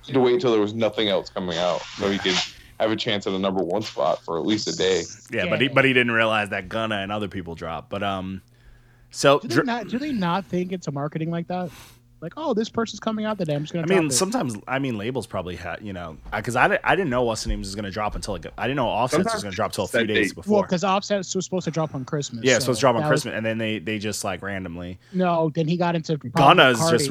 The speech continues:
Speaker 2: randomly drop. Yeah, that. But then Gunna's randomly dropped. Like, his wasn't on, like, any.
Speaker 3: I feel like they, <sighs> he's been hinting at it for a while now,
Speaker 2: Yeah,
Speaker 3: but,
Speaker 2: yeah.
Speaker 3: uh, I didn't like it at all.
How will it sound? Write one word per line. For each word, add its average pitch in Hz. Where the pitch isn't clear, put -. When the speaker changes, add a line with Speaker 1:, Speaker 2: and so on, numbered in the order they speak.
Speaker 2:
randomly 107
drop. 107
Yeah, 110
that. 101
But 117
then 131
Gunna's 123
randomly 98
dropped. 90
Like, 95
his 120
wasn't 104
on, 87
like, 85
any. 87
Speaker 3:
I 226
feel 277
like 294
they, 196
<sighs> -
he's 185
been 185
hinting 185
at 190
it 185
for 160
a 143
while 151
now, 185
Speaker 2:
Yeah, 185
Speaker 3:
but, 127
Speaker 2:
yeah. 123
Speaker 3:
uh, 117
I 135
didn't 143
like 131
it 120
at 107
all. 139